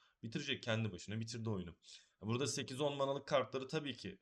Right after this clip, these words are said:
es geçerek söylüyorum. Çünkü zaten onların hani o kadar mana olmalarının sebebi oyunu tekte bitirebilmeleri.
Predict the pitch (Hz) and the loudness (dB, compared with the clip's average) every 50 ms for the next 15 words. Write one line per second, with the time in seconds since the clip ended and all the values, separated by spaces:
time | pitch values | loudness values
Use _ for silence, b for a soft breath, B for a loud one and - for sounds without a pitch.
0 | - - 104 - - - 104 92 - 104 95 95 - - 104 101 113 143 170 - | -4 -4 -4 -4 -2 -4 -4 -4 -2 -4 -4 -4 -4 -6 -6 -4 -4 -4 -6 -6
1 | - 123 123 117 120 123 123 123 151 135 - - 117 113 117 117 127 131 147 160 | -8 -6 -2 2 2 2 2 2 -2 -2 0 0 2 2 2 2 2 2 0 -2
2 | 165 156 B B B B B B B 110 113 117 113 117 139 117 123 120 117 113 | -4 -6 B B B B B B B -4 -2 -2 0 0 4 8 8 8 10 8
3 | 117 120 127 135 127 120 120 117 107 101 92 90 92 - - 127 117 113 113 127 | 4 4 4 4 2 2 2 2 0 0 0 -2 -2 -2 0 0 0 0 2 0
4 | 180 190 - - 131 131 139 147 156 147 - _ - - 165 - - - 160 151 | 0 -2 -2 0 0 0 0 0 -4 -8 -8 _ -2 -2 -2 0 0 0 -2 -2
5 | 151 - - 156 139 139 135 135 131 123 117 104 | -2 -2 -2 -2 -2 -2 -2 -2 0 0 0 0